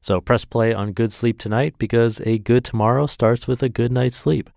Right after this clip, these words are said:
Just search for Good Sleep in your podcast app and be sure to pick the one from Optimal Living Daily. This is Optimal Living Daily, episode twenty-two sixty-six. Which superpower would you choose?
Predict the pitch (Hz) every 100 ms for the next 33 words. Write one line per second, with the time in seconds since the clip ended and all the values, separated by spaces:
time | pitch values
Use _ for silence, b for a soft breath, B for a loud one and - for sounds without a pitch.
0 | _ _ _ _ - 95 110 104 - 110
1 | 98 95 87 113 127 - 110 156 110 -
2 | _ _ - 98 87 120 147 - 90 -
3 | 85 85 _ _ _ - 85 90 107 98
4 | 104 - 92 95 113 - 90 - 90 -
5 | 104 107 95 87 90 82 76 78 71 -
6 | _ _ _ _ _ _ _ _ _ _
7 | _ - 147 143 147 147 147 143 143 143
8 | 131 131 151 151 147 143 143 - 139 127
9 | 143 156 151 - 151 - 151 - 120 -
10 | 165 143 - - _ _ _ _ 110 165
11 | - - 180 131 - 120 117 110 - _
12 | _ 143 120 139 175 - 80 80 -